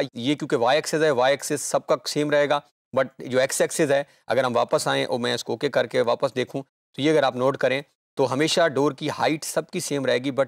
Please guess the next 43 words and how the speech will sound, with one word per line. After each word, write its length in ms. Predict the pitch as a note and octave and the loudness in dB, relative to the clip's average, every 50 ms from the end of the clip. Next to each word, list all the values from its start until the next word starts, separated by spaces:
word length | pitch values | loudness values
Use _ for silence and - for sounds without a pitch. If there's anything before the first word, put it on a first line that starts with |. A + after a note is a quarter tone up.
| - - | -4 -8
ये 180 | A2+ A#2+ D#3+ E3+ | -4 -4 -2 -2
जो 120 | D#3 D3 | -2 -2
विड्थ 260 | A#2+ B2 D3 D3 B2+ - | -2 -2 -4 -4 -4 -2
है 120 | C#3 A#2+ B2 | -2 0 0
ये 80 | B2+ B2 | 0 -4
चेंज 260 | - - B2 A#2 G#2+ | -4 -6 -6 -4 -4
होती 160 | G#2 G2+ A2+ | -4 -6 -2
रहेगी। 220 | G#2+ G#2+ G#2+ G#2+ A2+ | -2 -2 -2 -2 -4
तो 80 | B2 | -6
ये 120 | A#2+ C3 C#3+ | -2 0 0
आपने 240 | C#3+ C#3 C#3+ C3+ | 0 0 -2 -4
एग्जैक्ट 360 | C3 A#2+ A2+ C3 D#3+ D3+ - - | -4 -2 0 0 0 0 0 -4
मेजर 260 | A#2 A#2+ B2+ C3+ B2+ | -4 -2 -2 -2 0
करना 240 | - B2+ B2 B2+ B2+ | 0 -2 -2 -2 -4
है, 120 | B2+ B2+ _ _ _ _ _ - | -6 -8 _ _ _ _ _ -6
जिस 120 | B2 - | -4 -2
तरह 80 | C#3 C3 | -2 -2
हमने 140 | B2+ B2+ | 0 -2
इसका 200 | C3+ B2+ - - | -2 -2 -2 -2
लिखा 240 | B2+ B2+ A#2+ - B2+ | -2 -2 0 0 0
कि 100 | A#2+ B2 | 0 0
अगर 160 | A#2 A2+ A#2 | -2 -2 -2
ये 100 | A#2 A#2 | -2 -4
फ़ोर 300 | A#2 - - C3 B2+ B2+ | -6 -4 -2 -2 -2 -2
फीट, 340 | A#2 - - B2+ C3+ B2+ - - _ _ _ _ _ _ - | -2 -4 -4 -4 -4 -6 -8 -14 _ _ _ _ _ _ -2
अ, 120 | G#2+ A2+ | -2 -2
सेवन 320 | - - - B2+ C3 C3+ B2+ | 0 0 0 0 0 0 0
पॉइंट 260 | - C3+ A#2+ A#2+ - | 0 -2 -2 -2 -2
फ़ाइव 280 | - - B2+ D3 D3 | -2 0 0 0 0
इंचेस 280 | C3+ B2+ A#2 - C3 A#2 | -2 -4 -2 -4 -2 0
है 160 | A#2+ A#2+ B2+ | 2 2 0
तो 120 | - - A2 | 0 -2 -2
बाकियों 320 | F#2+ A2+ A2+ - C3+ B2+ | -2 -2 -2 -2 -6 -4
का 100 | A2+ - | -4 -4
ये 200 | A2+ A2+ A#2 A2+ - | -4 -2 -4 -4 -4
एक्स 220 | A#2 A2 - - B2+ | -4 -6 -4 -4 -4
एक्सिस 280 | A2 - - A2 - | -4 -4 -8 -10 -10
चेंज 220 | - A2+ A#2+ C3+ C#3 | -8 -6 -6 -2 0
होगा। 260 | C#3+ C#3 C3 C3 B2 - _ _ _ _ _ _ | 0 2 2 0 -2 -4 _ _ _ _ _ _
तो 80 | - B2+ | -2 -2
आपने 220 | A2+ - C3 A#2+ | -2 0 -2 -2
ये 120 | A#2 A2+ G#2+ | -2 -4 -4
simply, 360 | - - C3+ C3 D3 D3 | -6 -6 -6 -2 -2 -2